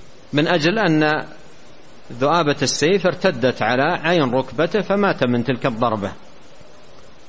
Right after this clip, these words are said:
قال، قال: "زعموا أن عامرا حبط عمله".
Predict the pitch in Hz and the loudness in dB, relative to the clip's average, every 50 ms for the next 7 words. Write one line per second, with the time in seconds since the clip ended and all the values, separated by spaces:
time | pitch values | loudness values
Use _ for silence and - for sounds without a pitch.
0 | - - - - - - - - - - - - - - - - - - - - | -18 -18 -18 -18 -18 -18 -18 -16 -16 -16 -16 -16 -16 -16 -16 -16 -16 -16 -16 -16
1 | - - - - - - - - - - - - - - 131 127 127 123 117 117 | -18 -18 -18 -18 -18 -18 -18 -18 -18 -18 -18 -14 -6 0 0 2 2 2 2 0
2 | - - - 139 131 127 117 120 160 165 135 131 123 127 147 175 214 202 - 156 | -2 -2 0 2 2 2 4 4 4 4 4 4 4 4 4 4 2 2 2 2
3 | 139 131 127 123 110 117 143 165 190 185 180 170 151 127 117 - - 160 160 147 | 2 4 4 4 4 4 2 2 4 4 2 2 2 2 0 0 0 0 0 2
4 | 139 123 - 127 110 104 135 131 123 117 110 113 107 101 107 110 110 110 117 | 0 0 2 2 2 2 2 2 4 2 2 2 2 0 0 0 0 -2 -2